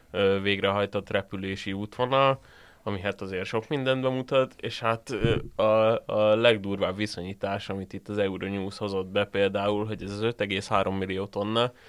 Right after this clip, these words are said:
értem, hogy ez kétezer-húszas, ö, kétezer-húsztól számítva, szóval ez majdnem három évet befoglaló, ö,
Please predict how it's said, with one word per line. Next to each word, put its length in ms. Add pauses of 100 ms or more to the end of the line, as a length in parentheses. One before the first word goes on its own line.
(420)
értem, 260
hogy 160
ez 420
kétezer-húszas, 1200 (340)
ö, 480 (220)
kétezer-húsztól 840
számítva, 500
szóval 300
ez 80 (140)
majdnem 460
három 360
évet 300
befoglaló, 800 (800)
ö, 560